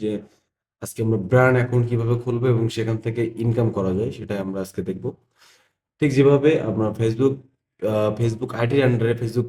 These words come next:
পেজ থাকে, সেম ভাবেই। So আমরা এখান থেকে প্রথমে চলে যাব YouTube স্টুডিও,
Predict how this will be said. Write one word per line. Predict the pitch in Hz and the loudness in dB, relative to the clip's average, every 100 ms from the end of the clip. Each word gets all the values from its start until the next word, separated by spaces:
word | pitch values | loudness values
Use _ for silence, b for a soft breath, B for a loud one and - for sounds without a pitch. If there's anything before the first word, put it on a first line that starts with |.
| - | 0
পেজ | 123 - | 0 0
থাকে, | 107 135 139 | -4 -4 -4
সেম | 120 104 | -2 -2
ভাবেই। | 98 104 - - | 0 -2 -4 -2
So | 127 | -2
আমরা | 107 107 | 0 -2
এখান | 107 104 | -4 -4
থেকে | 107 113 - | -2 -2 -4
প্রথমে | 117 123 123 | -4 -4 -4
চলে | 120 117 | -2 0
যাব | 117 117 120 117 B B B B B - | 0 -2 -4 -6 B B B B B -4
YouTube | 131 131 143 - 120 | -2 0 -2 -2 -4
স্টুডিও, | - 123 104 | -2 0 2